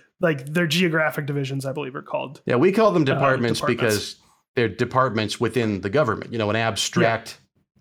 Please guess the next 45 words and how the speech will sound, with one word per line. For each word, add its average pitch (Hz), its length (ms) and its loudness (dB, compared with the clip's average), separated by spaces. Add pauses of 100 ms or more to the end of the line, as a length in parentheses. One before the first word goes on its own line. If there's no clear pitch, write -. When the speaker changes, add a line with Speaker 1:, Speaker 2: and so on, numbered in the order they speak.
Speaker 1:
Yeah. 170 80 2
Mm-hmm. 156 120 0
Speaker 2:
entity, 101 480 0 (720)
not 151 160 2
Speaker 1:
Yeah. 165 100 2
Speaker 2:
departments 151 640 0
of 131 160 0
the 131 80 0
country. 170 500 0
That 202 140 2
makes 269 280 2
no 226 100 4
sense - 400 0
at 170 80 2
all. 170 360 0 (540)
Speaker 1:
Yeah. - 220 0 (600)
Speaker 2:
And 196 120 6
it's, 165 100 0
you 202 100 0
know, 185 80 0
I 156 200 0
kept 262 200 0
reading 185 240 4
this 131 160 0
and 123 80 0
thinking 123 320 0
maybe 202 240 2
it's 151 140 0
the 127 100 -4
translation 123 720 -2
is 131 100 -4
horrible 135 400 0
and 107 120 0
this 92 120 -6
makes 101 260 -4
more 104 120 0
sense 104 300 -4
than 107 160 -2
it 98 160 -8 (680)
looks 110 400 -4
like 127 220 0
it 123 160 -4
should. 131 320 -2
But 123 180 0 (220)
no, 151 360 2